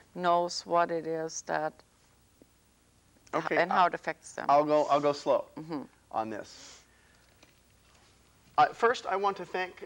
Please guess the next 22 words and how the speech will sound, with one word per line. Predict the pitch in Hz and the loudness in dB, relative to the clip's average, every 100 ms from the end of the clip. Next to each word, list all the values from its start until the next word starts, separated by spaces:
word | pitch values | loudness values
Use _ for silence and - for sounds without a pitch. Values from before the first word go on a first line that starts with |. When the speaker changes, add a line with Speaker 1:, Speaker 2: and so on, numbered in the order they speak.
| - | -8
Speaker 2:
Senator | 190 185 165 156 | -4 -2 -2 -2
Patty | - 156 165 | 2 2 2
Murray's | 165 156 165 170 | 0 -2 -2 0
office, | 160 - 269 - - | -2 -2 -10 -14 -6
a | 127 131 | -2 -2
senator | 156 147 160 208 | -2 -2 0 0
from | 160 139 127 - - _ | 0 -2 -2 -14 -20 _
the | 147 139 | -8 -6
state | - 156 | -2 -2
of | 143 | 4
Washington, | 135 - 175 175 156 | 4 2 -2 -6 -6
U | 147 143 | 0 0
S | 147 | 0
senator, | 151 135 160 196 | -4 -4 -6 -8
for | - 160 143 139 | -6 0 0 0
sending | - 233 226 147 | 0 0 0 -2
me | |
this. | 113 107 - - _ _ - | -4 -6 -10 -20 _ _ -2
This | 175 - - | -2 -2 -6
is | 143 120 160 - 135 | -2 -2 -2 -8 -6
a | 135 | -6
copy | 139 147 127 - - | 2 2 2 -4 -16